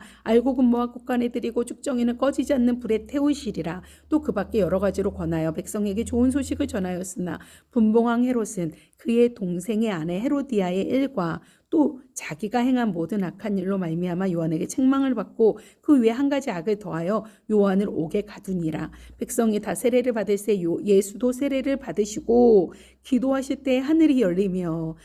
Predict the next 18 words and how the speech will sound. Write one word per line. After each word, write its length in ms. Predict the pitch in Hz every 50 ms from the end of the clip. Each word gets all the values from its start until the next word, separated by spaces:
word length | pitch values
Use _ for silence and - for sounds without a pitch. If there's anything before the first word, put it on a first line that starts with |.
| - - -
성령이 560 | - - 349 320 311 311 311 311 285 285 285
비둘기 420 | 285 - 277 233 302 311 277 320 311
같은 300 | 285 285 285 294 277 277
형체로 500 | 302 302 302 302 302 - 269 240 208 202
그의 220 | - 233 233 226
위에 160 | 208 208 214
강림하시더니 960 | 208 208 - 202 196 220 247 269 269 247 233 - - - 185 160 165 160 156 - - - _
하늘로부터 520 | _ - 294 262 247 233 220 190 190 220 208
소리가 300 | 202 - 262 262 269 247
나기를 440 | 226 208 170 - 190 180 185 175 170 - - _ _
"너는 260 | - 220 190 175 165 180
내 140 | 160 160
사랑하는 420 | 165 - 214 208 208 202 196 190 190
아들이라. 640 | 185 175 180 190 180 180 175 185 180 180 180 180 180
내가 240 | 196 196 190 190
너를 240 | 190 180 180 180 185 185
기뻐하노라." 840 | - 185 - - - - 214 208 202 190 180 170 - 240 277 311 302 - - _ _
하시니라. 800 | _ 262 247 240 247 269 247 214 185 180 165 160 160 160 165 170